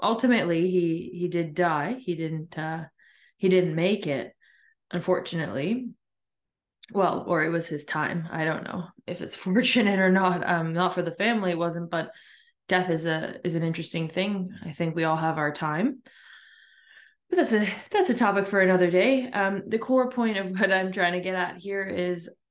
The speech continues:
you know, I figured out what I could do next. And so I think a lot of us stop and stare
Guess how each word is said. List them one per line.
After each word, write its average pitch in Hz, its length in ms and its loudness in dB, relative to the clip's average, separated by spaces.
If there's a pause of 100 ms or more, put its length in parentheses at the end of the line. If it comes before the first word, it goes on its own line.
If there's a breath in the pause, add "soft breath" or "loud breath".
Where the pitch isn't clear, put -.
(440)
you 220 120 0
know, 202 80 2
I 190 140 2
figured 240 360 0
out 214 180 2
what 208 100 -2
I 175 200 2
could 180 180 -4
do 160 140 -6
next. - 420 -10
And 180 160 0
so 185 280 2
I 175 80 4
think 208 160 -2
a 220 40 0
lot 196 220 4
of 185 100 0
us 185 200 -2
stop 180 380 0
and 175 160 0
stare 160 680 0